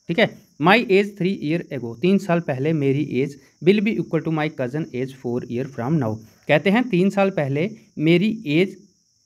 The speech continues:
मेरे कज़न के एज के आज से चार साल बाद जितनी एज होगी उसके इक्वल है। "What is my present age?" तो बताओ मेरी प्रेजेंट एज क्या होगी? तो लेट कर लेते हैं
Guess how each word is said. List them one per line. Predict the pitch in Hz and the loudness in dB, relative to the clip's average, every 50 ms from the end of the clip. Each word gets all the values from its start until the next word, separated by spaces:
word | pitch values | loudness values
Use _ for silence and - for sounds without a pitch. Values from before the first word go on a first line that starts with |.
| _ - | _ 0
मेरे | 147 170 190 196 226 214 220 - | 4 4 6 6 4 2 0 -2
कज़न | 170 151 165 185 196 185 | -2 0 0 0 -2 -2
के | - 165 156 190 202 - - _ - | -4 -4 -6 -6 -6 -10 -10 _ 2
एज | 170 170 175 170 170 | 2 2 2 2 -2
के | - - 147 131 - - - - _ _ _ _ _ _ | -6 -4 -4 -4 -4 -4 -8 -16 _ _ _ _ _ _
आज | - 160 180 190 202 185 | 2 4 6 6 4 2
से | 180 - 180 175 | -2 -6 -8 -8
चार | 175 - 151 143 139 | -4 -4 -4 -4 -4
साल | 139 - 147 160 151 | -4 -6 -6 -6 -4
बाद | 123 120 131 143 143 143 135 _ _ _ _ _ _ _ _ _ _ | -4 -4 -4 -4 -4 -8 -14 _ _ _ _ _ _ _ _ _ _
जितनी | 131 127 127 131 147 147 135 | -8 -8 -4 0 0 2 2
एज | 123 120 120 | 2 0 -2
होगी | 113 113 113 123 135 | -6 -6 -4 -4 -4
उसके | 127 135 - - 220 214 | -4 -4 -4 -4 -4 -2
इक्वल | 143 127 135 135 113 | -4 -4 -4 -4 -4
है। | 113 110 | -4 -4
"What | 113 131 139 135 | -2 -2 -2 -2
is | 160 139 135 | -2 -4 -4
my | 131 123 120 | -4 -4 -4
present | - 117 110 110 135 180 202 - | -4 -4 -4 -2 -2 -4 -4 -4
age?" | - 113 107 113 113 | -6 -8 -8 -8 -10
तो | - 120 | -10 -10
बताओ | 120 117 127 135 | -6 -4 -4 -2
मेरी | 127 120 117 120 | -2 -2 -4 -4
प्रेजेंट | 123 120 117 110 104 120 117 113 - | -4 -4 -4 -4 -4 -6 -8 -12 -10
एज | 120 117 135 - - | -10 -10 -10 -10 -8
क्या | - 147 135 | -4 -2 -2
होगी? | 120 110 110 107 110 - - - _ _ _ _ _ _ _ _ _ _ _ - | 0 0 -4 -6 -8 -12 -16 -20 _ _ _ _ _ _ _ _ _ _ _ -6
तो | 117 | -2
लेट | 123 143 147 - | 0 0 0 0
कर | - 170 | 0 0
लेते | 165 170 170 170 180 | 2 0 0 0 -4
हैं | 180 202 | -6 -6